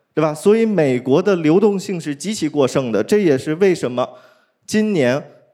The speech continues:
美元的汇率开始走弱了，对吧？因为钱太多了。同时呢，美国现在已经是十年期的国债的实际收益率啊，负的百分之一。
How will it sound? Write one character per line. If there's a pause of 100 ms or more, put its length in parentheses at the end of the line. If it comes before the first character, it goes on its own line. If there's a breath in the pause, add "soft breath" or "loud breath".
(100)
美
元
的
汇
率 (360)
开
始
走
弱
了， (380)
对
吧？
因
为
钱
太
多
了。 (500 loud breath)
同
时
呢， (260 loud breath)
美
国 (280)
现
在
已
经
是 (140 loud breath)
十
年
期
的
国
债 (300)
的
实
际
收
益
率
啊， (260)
负
的
百
分
之
一。